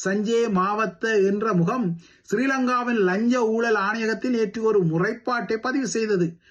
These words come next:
அதாவது ஸ்ரீதரனின் சொத்து குவிப்பு குறித்து ஸ்ரீலங்காவின் லஞ்ச ஊன-, ஊழல் ஆணையகம் ஒரு விசாரணையை நடத்த வேண்டும் என்பது இந்த முறைப்பாட்டின்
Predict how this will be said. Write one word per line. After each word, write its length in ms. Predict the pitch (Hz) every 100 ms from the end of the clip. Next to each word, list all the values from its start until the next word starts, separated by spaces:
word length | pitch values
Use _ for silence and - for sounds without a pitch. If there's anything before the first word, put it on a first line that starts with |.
| -
அதாவது 260 | 185 196 175
ஸ்ரீதரனின் 640 | 196 214 214 214 214 196
சொத்து 360 | 170 175 170
குவிப்பு 420 | 196 202 202 185 185
குறித்து 520 | 190 196 262 196 - - -
ஸ்ரீலங்காவின் 580 | 180 190 208 202 196 180
லஞ்ச 360 | 175 196 214 185
ஊன-, 500 | 185 202 202 196 180
ஊழல் 360 | 170 190 190
ஆணையகம் 540 | 175 175 196 202 208 233
ஒரு 440 | 202 196 175 165 - _
விசாரணையை 520 | 156 208 214 214 214
நடத்த 380 | 185 165 190 214
வேண்டும் 320 | 208 208 202
என்பது 500 | 196 180 202 285 269
இந்த 240 | 196 214 196
முறைப்பாட்டின் 840 | 185 196 208 - 214 196 185 285